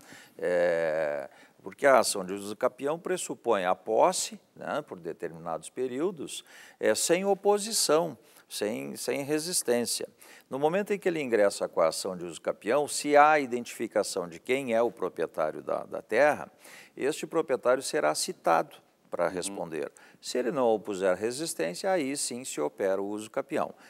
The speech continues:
Speaker 1: Caso contrário, se ele resistir, disser, "Não, eu, a propriedade é minha, foi cedida em comodato", ou coisa parecida, aí a coisa começa a complicar. Ele tem direito à ação de uso capião? Sim, pode fazer,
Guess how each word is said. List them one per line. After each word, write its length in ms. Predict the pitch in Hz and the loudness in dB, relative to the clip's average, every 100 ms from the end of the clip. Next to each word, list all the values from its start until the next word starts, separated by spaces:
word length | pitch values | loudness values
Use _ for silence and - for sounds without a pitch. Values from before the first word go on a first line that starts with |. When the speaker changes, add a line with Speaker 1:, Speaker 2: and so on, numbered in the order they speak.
| - - | -20 0
Speaker 1:
Caso 300 | 101 92 101 | 2 2 0
contrário, 640 | 131 139 107 107 - 180 | -4 2 4 4 2 -4
se 160 | - | -6
ele 160 | 76 80 | -4 -4
resistir, 800 | 80 95 92 117 - 107 98 123 | -2 -2 -2 -6 -6 -4 -4 -6
disser, 460 | 123 - 82 - - | -10 -6 -4 -6 -4
"Não, 320 | 117 117 67 | -2 -2 -2
eu, 160 | 73 73 | -6 -6
a 60 | |
propriedade 600 | - 82 90 82 90 92 | -6 -6 -4 0 2 2
é 60 | 117 | 0
minha, 320 | 113 127 90 | -2 -6 -6
foi 180 | - 82 | -8 -10
cedida 480 | - 85 76 90 87 | -8 -8 -8 -8 -8
em 60 | |
comodato", 720 | - 95 117 98 110 123 - | -6 -4 -2 4 6 4 0
ou 60 | 76 | -10
coisa 280 | - 80 92 | -10 -10 -6
parecida, 640 | 113 - - - 117 82 - - - - _ _ | -6 -6 -6 -6 -8 -8 -16 -20 -20 -20 _ _
aí 420 | - 87 82 90 | -2 0 -2 -4
a 60 | 95 | -4
coisa 340 | - 92 110 | -4 -4 -4
começa 420 | - 131 110 - | -8 -8 -6 -6
a 40 | 120 | -8
complicar. 540 | 131 - 156 104 80 - _ - - - | -8 -8 -4 -2 -2 -6 _ -20 -8 -4
Ele 180 | 117 | -2
tem 220 | 117 123 117 | 0 0 2
direito 440 | 110 107 143 - | 4 4 4 4
à 100 | 98 | 4
ação 260 | - 95 90 | 4 -2 -4
de 80 | |
uso 180 | 87 85 | -6 -6
capião? 460 | - - 127 131 180 | -8 -4 -2 -2 -4
Sim, 260 | - 180 | -4 -6
pode 320 | 185 107 107 - | -2 2 2 2
fazer, 500 | 170 151 120 92 | 0 2 2 2